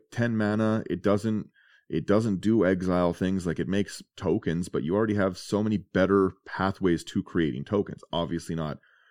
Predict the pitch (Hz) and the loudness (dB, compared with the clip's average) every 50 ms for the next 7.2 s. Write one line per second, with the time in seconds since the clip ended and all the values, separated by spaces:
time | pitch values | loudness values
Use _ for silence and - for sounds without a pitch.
0 | _ _ _ - - 113 104 98 90 82 76 - - 104 95 90 - 87 82 78 | _ _ _ 2 6 8 8 8 8 4 2 2 4 4 4 4 4 0 0 0
1 | 87 82 - - 80 85 85 85 - - 92 85 82 69 60 - - - 90 98 | 0 -2 0 0 0 2 2 0 0 -2 -4 -2 -2 -4 -6 -8 -6 -4 -2 -2
2 | 113 113 107 98 78 71 69 76 78 76 73 - 76 71 - _ _ _ _ _ | -2 0 0 -2 -2 -2 -4 -4 -4 -4 -4 -4 -6 -6 -8 _ _ _ _ _
3 | _ _ _ _ _ _ _ _ _ _ _ _ - 95 95 87 92 82 87 95 | _ _ _ _ _ _ _ _ _ _ _ _ 2 2 2 2 2 2 2 2
4 | 98 95 92 87 87 92 92 90 98 98 98 95 - - 85 87 - 95 87 92 | 4 4 2 4 4 4 4 4 4 4 2 0 0 -4 -4 -2 -2 -2 0 2
5 | 92 87 87 80 - - - - 98 101 - - 90 95 95 92 85 82 87 90 | 2 2 2 0 -2 -4 0 2 2 2 2 0 -2 -4 -2 -2 0 0 0 0
6 | 90 92 92 92 - 101 98 92 - - 76 95 98 98 95 - - 73 82 78 | 0 0 -2 -4 -2 -2 -2 -2 -2 -4 -2 0 0 0 0 -2 -4 -6 -6 -4
7 | 73 73 73 | -4 -6 -6